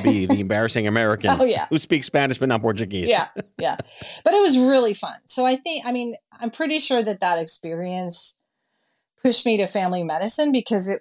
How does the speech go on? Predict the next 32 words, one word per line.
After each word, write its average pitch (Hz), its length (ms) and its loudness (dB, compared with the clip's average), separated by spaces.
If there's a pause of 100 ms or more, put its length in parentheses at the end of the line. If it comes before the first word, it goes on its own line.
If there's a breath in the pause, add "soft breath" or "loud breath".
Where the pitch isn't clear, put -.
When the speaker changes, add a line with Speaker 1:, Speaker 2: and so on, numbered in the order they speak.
Speaker 2:
it 247 140 0
really 294 300 2
was 190 760 0
exactly 175 520 -2
what 160 160 -2
family 160 320 -6
medicine 151 400 -4
is 139 120 -4
supposed 143 320 -2
to 147 80 -4
be, 113 280 -4
like, - 140 0
a 160 60 0
community 226 500 4
of 180 100 0
doctors, 285 680 0
and 208 200 2
then 196 100 2
a, 185 100 0 (200)
a - 80 -4
community, 220 800 2
and 196 100 -4
then 180 420 -4 (100)
everybody 196 420 2
taking 180 320 -8
care 175 420 2 (260)
of 175 120 0
each 180 200 0
other 175 240 4
as 165 140 0
a 170 40 -4
community 170 760 -6